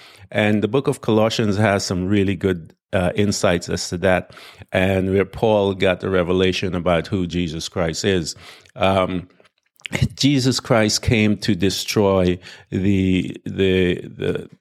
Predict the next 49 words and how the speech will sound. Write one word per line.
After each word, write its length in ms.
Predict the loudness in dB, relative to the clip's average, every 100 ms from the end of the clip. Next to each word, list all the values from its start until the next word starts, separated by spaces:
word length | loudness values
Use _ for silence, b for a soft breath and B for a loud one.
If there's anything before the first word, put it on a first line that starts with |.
| _ -20 -16 -2
the 140 | 0
law. 500 | 2 2 0 -6 -16 b b -10
Uh, 80 | -8 -4 -2 -2
the 140 | -2 0
Bible 280 | 2 2 0
tells 240 | 0 2
us 140 | 0
he 80 | -4
came 320 | -2 0 0
to, 420 | -2 -6 -4 -4 -8 B B
the 100 | 0
law 320 | 2 4 2 0
of 160 | -2
Moses, 600 | 0 0 0 -2 -4 -4
it, 340 | -2 0 0 -2
it 160 | -2
is 160 | 0 -2
called, 500 | -4 -2 0 -2 -6 B B
and 220 | -2 0 2
it 60 |
was 180 | 0 0
nailed 480 | 2 4 4 2 0
to 80 | -2
the 100 | -2
cross 480 | -2 2 2 0
with 140 | -4 -2
Jesus 460 | -2 -2 -2 -6
Christ. 440 | -2 0 0 -2 -8 B B -2
And 160 | 2
we'll 180 | 2 0
see 260 | 0 0 2
that 280 | 2 0 0
in 140 | -2
the 80 | 0
book 200 | -2 -2
of 200 | -4 -2
Gal-, 200 | -2 -2
uh, 220 | 0 0
Colossians 680 | 0 0 2 0 -2 -4 -6
two 180 | -4 -6
fourteen. 640 | -4 -4 -4 0 0 0 -2 B B -6
It 180 | -2
tells 420 | 0 0 0 0 -2
us 160 | -4
that 240 | -2 -2 0
the 80 |
law, 280 | 0 2 2
why? 340 | 0 0 0 0
Because 360 | 0 -2 -2